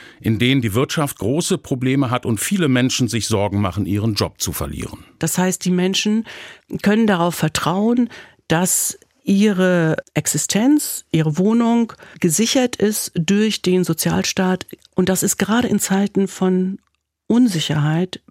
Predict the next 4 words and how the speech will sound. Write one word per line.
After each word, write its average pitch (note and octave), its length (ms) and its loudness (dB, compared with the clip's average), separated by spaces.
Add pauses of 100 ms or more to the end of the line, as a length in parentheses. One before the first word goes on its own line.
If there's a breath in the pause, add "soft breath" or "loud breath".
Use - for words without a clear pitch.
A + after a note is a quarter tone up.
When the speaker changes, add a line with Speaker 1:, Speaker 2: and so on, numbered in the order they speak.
Speaker 2:
besonders F3+ 560 0
wichtig, - 560 -2 (220 loud breath)
weil F#3+ 640 0 (120)
Unsicherheit F#3+ 1000 2